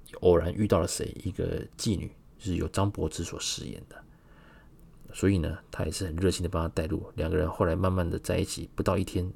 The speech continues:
于是有一点产生了情愫了，哦，产生了情愫。基本上他是这个电影的走-，主线，可是另外一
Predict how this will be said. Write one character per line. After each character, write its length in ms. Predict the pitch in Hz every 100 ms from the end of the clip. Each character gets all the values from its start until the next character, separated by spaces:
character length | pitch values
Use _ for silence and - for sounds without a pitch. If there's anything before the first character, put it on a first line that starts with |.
| 117
于 440 | - - 90 85
是 240 | - 107 107
有 120 | 87
一 60 |
点 180 | 92 85 - - - - - -
产 180 | -
生 140 | 95 92
了 80 | 82
情 300 | - 87 87
愫 260 | - -
了， 140 | - - - - - -
哦， 80 | - 101
产 40 |
生 100 | 104
了 80 | -
情 180 | - -
愫。 160 | - - - - - - - - - -
基 140 | 214
本 80 | 170
上 300 | 156 127 - -
他 240 | 180 185
是 160 | 185 147
这 120 | 151
个 120 | 113
电 120 | 127
影 80 | 98
的 80 | 85
走-， 200 | - 82 -
主 180 | 76 78
线， 240 | - - - - - - -
可 100 | -
是 720 | 95 131 113 107 92 90 - - - -
另 180 | 98 117
外 120 |
一 40 | 107